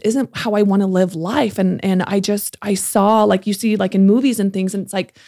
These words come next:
"That's more of the life that I wanna live." I want a life that's free of a lot of preventable pains. And not that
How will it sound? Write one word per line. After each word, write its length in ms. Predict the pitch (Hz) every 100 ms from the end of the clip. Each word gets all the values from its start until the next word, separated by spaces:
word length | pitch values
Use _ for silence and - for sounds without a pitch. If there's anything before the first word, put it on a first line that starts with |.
| _ _
"That's 260 | 277 339 -
more 160 | 202
of 60 | 175
the 80 | 185
life 280 | 175 170 -
that 100 | 180
I 140 | 185
wanna 240 | 190 175
live." 240 | 160 156 - -
I 400 | 220 240 254 262 _ _
want 200 | - 202
a 40 | 185
life 380 | 185 180 208 -
that's 360 | 185 - -
free 340 | - 214 208 196 -
of 480 | 175 175 175 - _ _ _
a 80 | 185
lot 260 | 185 190
of 240 | 190 185 _
preventable 760 | 220 185 220 233 226 247 254 _ _
pains. 640 | - 170 139 - - - _ _
And 300 | 196 185 160
not 280 | 196 208 202
that 100 | 196